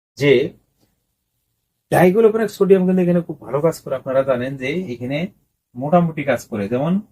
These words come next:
ভল্টালিন, হ্যাঁ, ভল্টালিন, ভল্টালিন এসআর দেন, হ্যাঁ, ফিফটি দেন, হান্ড্রেড দেন, হ্যাঁ।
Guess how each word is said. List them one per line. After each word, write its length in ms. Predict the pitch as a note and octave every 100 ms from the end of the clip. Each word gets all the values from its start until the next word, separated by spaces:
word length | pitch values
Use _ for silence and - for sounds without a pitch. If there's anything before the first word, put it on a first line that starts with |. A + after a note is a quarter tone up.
| _ _
ভল্টালিন, 500 | - C3 E3+ D3 F#2+ E2+ _ _
হ্যাঁ, 220 | D#3+ D#3 A2 _ _ _ _ _ _ _ _ _ _ _ _ _ _ -
ভল্টালিন, 1200 | A#2 _ _ F3 A3 C#4 _ _ - - G3+ - - _ _ A2
ভল্টালিন 480 | C3+ F3+ E3+ E3+ F#3 - C3
এসআর 300 | C#3+ E3 D#3+ D3
দেন, 160 | D3 E3 F3+ C#3
হ্যাঁ, 220 | D3+ C#3 C3+ _
ফিফটি 340 | D#3+ D3+ - C3
দেন, 140 | B2 C3+ D#3+ -
হান্ড্রেড 340 | A#2 C3+ D3+ A#2
দেন, 120 | B2 D3 - -
হ্যাঁ। 200 | C#3+ C#3